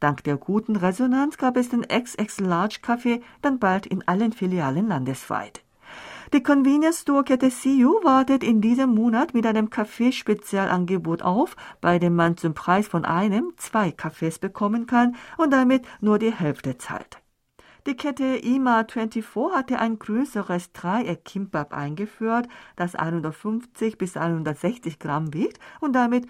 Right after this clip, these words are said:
um die Hälfte mehr als das herkömmliche Angebot. In den letzten drei Monaten wurde mit dem großen Kimbap eine Umsatzsteigerung von einhunderteins Komma vier Prozent erzielt,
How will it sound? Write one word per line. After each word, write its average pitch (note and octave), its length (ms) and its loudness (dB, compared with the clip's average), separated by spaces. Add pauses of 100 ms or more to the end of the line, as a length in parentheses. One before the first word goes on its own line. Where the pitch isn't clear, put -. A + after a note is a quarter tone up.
um F#3 180 -4
die F#3 80 -2
Hälfte G3 460 -2
mehr F3 340 0
als D#3 160 -4
das - 280 -8
herkömmliche D#3+ 800 -6
Angebot. B2 560 -10 (840)
In B3+ 200 0
den B3+ 300 4
letzten A#3+ 440 0
drei A#3 300 0
Monaten C4 640 -2
wurde C4+ 260 0
mit B3 160 0
dem A#3+ 180 -4
großen A3+ 520 -4
Kimbap A#3 400 -2
eine F#3+ 240 0
Umsatzsteigerung F#3 1080 -2
von F#3+ 200 -2
einhunderteins D3 760 -2
Komma D3 260 -8
vier B3+ 260 -4
Prozent D3 560 -10
erzielt, B3+ 560 -6